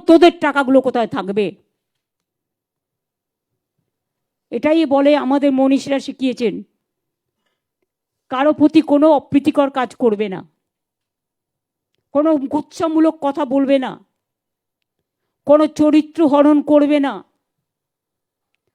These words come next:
কোনো অপপ্রচার করবে না, কাউকে ছোট করতে নেই, কাউকে প্রতারিত করতে নেই, কাউকে বঞ্চিত করতে নেই,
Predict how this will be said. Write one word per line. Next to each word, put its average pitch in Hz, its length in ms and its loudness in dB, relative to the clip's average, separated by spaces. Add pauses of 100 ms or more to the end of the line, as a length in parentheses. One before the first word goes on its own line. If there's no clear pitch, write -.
(160)
কোনো 302 180 -2 (120)
অপপ্রচার 311 640 -2
করবে 294 400 2
না, 285 140 0 (1500)
কাউকে 302 400 2
ছোট 294 260 -2 (180)
করতে 311 300 2
নেই, 294 200 0 (1300)
কাউকে 285 340 -4
প্রতারিত 302 520 0
করতে 302 380 -2
নেই, 277 220 2 (1200)
কাউকে 302 340 6
বঞ্চিত 294 500 6 (140)
করতে 302 280 2
নেই, 294 200 0